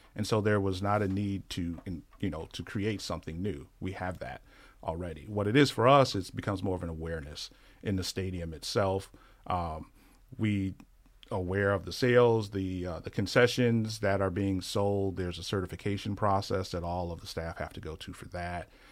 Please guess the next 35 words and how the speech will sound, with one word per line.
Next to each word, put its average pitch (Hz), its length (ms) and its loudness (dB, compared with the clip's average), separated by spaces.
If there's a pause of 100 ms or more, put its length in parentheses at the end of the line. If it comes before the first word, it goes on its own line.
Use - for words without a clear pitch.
(180)
Uh, 82 360 -4
we 92 240 -4
know 90 280 -4
through 85 220 -6
the, 85 280 -6
um, 80 400 -8 (960)
uh, 85 140 -4
Michigan 87 400 -6
Liquor, 92 460 -2 (100)
Liquor 104 260 -2
Commission 101 560 0 (420)
that, 90 340 0 (720)
again, 90 320 -4
the 85 60 -10
certifications 101 920 -2
and 87 120 -4
the 85 100 -4
expectations 82 640 -6
for - 120 -10
that, 90 260 -6
there 90 100 -6
may 90 140 -6
be 85 120 -8
additional 87 380 -8
protocols 101 720 0
that 82 200 -8
we 95 160 -6
may 90 160 -4
be 82 120 -10
called 101 340 0
upon 139 460 0 (440)
to 92 280 -2
enforce 98 480 -2
if 82 220 -8
needed. 123 380 0